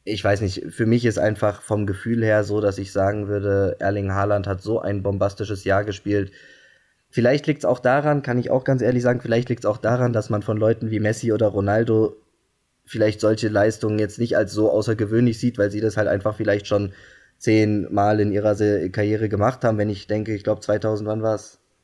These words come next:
Elf oder zweitausendneun oder irgendwann in dieser Hochzeit von Barca hat Messi, glaub ich, hundertneunzehn Scorer in einer Se-, in einem Kalenderjahr gemacht oder so oder in einer Saison. Das ist halt einfach, vielleicht sagt man dann, okay, das ist so ein Messi-Standard und bei Haaland ist es jetzt außergewöhnlich, aber rein vom Gefühl her würde ich sagen,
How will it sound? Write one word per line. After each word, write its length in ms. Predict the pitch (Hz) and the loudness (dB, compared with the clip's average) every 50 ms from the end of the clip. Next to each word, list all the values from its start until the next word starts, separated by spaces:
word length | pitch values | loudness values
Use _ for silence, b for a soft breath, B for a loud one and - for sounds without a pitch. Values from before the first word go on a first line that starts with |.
| _ _ _ _ _ _ - | _ _ _ _ _ _ -4
Elf 360 | - 104 113 127 135 131 - | 0 2 4 4 4 2 2
oder 220 | 113 113 113 110 107 | 0 0 0 0 0
zweitausendneun 720 | - 110 110 113 110 107 107 104 101 101 113 123 123 123 | 0 0 2 2 2 0 0 0 0 2 2 4 4 2
oder 200 | 120 117 113 95 | 2 2 2 2
irgendwann 340 | 113 117 117 110 117 117 | 0 0 0 0 0 2
in 80 | 113 110 | 2 0
dieser 300 | 104 110 104 107 107 104 | -2 -2 0 0 0 2
Hochzeit 400 | 120 127 123 - - 123 120 117 | 0 -2 -2 0 0 0 0 0
von 160 | - 113 107 | 0 -2 0
Barca 340 | 92 107 113 123 120 117 110 | 2 2 2 2 2 2 0
hat 140 | 110 107 110 | 0 0 0
Messi, 240 | 110 110 - - 107 | -2 -4 -4 -4 -2
glaub 180 | 113 107 107 | 0 0 0
ich, 120 | 110 - 127 | 0 -2 0
hundertneunzehn 560 | 117 117 110 101 110 113 127 127 - 131 113 | 2 2 2 2 2 0 2 2 2 0 0
Scorer 340 | - - 110 113 113 113 110 | 0 0 0 2 4 4 2
in 80 | 107 | 2
einer 260 | 92 98 113 117 113 | 2 0 2 2 0
Se-, 120 | 104 101 - | 0 -2 -4
in 160 | - 107 104 | -4 -2 -2
einem 580 | - 95 107 117 117 110 110 107 107 104 87 - | 0 0 0 2 2 2 2 0 0 -2 -4 -6
Kalenderjahr 640 | - 117 107 107 117 127 127 120 113 107 107 107 | -4 -2 0 0 0 2 2 2 2 2 2 0
gemacht 340 | 107 104 101 104 104 - - | 0 -2 -2 -4 -4 -4 -6
oder 220 | - 101 104 101 | -4 -2 -2 -2
so 160 | 95 101 104 | -2 -2 -2
oder 160 | 98 101 107 107 | -2 -2 -2 -2
in 80 | 101 | -2
einer 220 | 92 101 104 104 98 | -2 -4 -4 -4 -4
Saison. 420 | 107 104 98 107 113 120 113 B B B B B B B B B B B B B _ _ _ _ | -4 -2 -2 0 0 0 -2 B B B B B B B B B B B B B _ _ _ _
Das 300 | - 95 95 107 101 95 | -16 -10 -6 -6 -4 -4
ist 160 | 113 110 101 113 | -4 -4 -2 0
halt 180 | 110 113 107 | 0 2 2
einfach, 240 | 98 107 101 113 104 | 2 0 0 -2 -2
vielleicht 300 | - 113 110 107 104 101 | -2 0 0 0 0 0
sagt 200 | - 101 110 - | 0 0 0 0
man 140 | 113 110 110 | 0 0 0
dann, 140 | 107 104 101 | 0 0 -2
okay, 180 | 98 101 117 | 0 0 0
das 160 | 117 110 98 | 0 0 -2
ist 120 | 104 107 107 | -4 -4 -2
so 80 | 107 | -2
ein 100 | 101 101 | 0 0
Messi-Standard 840 | 101 107 107 - 110 101 95 - 104 107 127 127 117 101 101 95 92 - | 0 0 -2 -2 -6 -6 -4 0 2 2 4 4 4 4 2 2 -2 -6
und 160 | - 101 92 | -6 -6 -2
bei 240 | - 101 101 92 - | 0 2 2 2 0
Haaland 420 | - 82 95 107 107 107 104 101 | -2 -2 0 2 2 2 2 2
ist 100 | 104 101 | 0 -4
es 120 | 110 98 101 | -4 -4 -4
jetzt 160 | 104 95 - | -4 -2 0
außergewöhnlich, 760 | 92 101 98 110 104 98 98 92 98 104 113 117 107 95 - | -2 -2 -2 -2 -2 -2 -2 -2 -2 -2 0 -2 -2 -2 -2
aber 200 | 98 98 98 98 | 0 0 0 2
rein 180 | 104 107 117 117 | 2 0 0 0
vom 180 | 123 120 113 | -2 -2 -2
Gefühl 300 | 107 107 98 - 120 120 | -2 -6 -6 -6 -6 -2
her 140 | 113 113 107 | -2 -2 0
würde 160 | 104 104 101 | 0 0 -2
ich 180 | - 98 98 - | -2 -4 -4 -2
sagen, 460 | - 104 101 101 104 104 104 98 98 | 0 2 2 2 0 -2 -4 -6 -8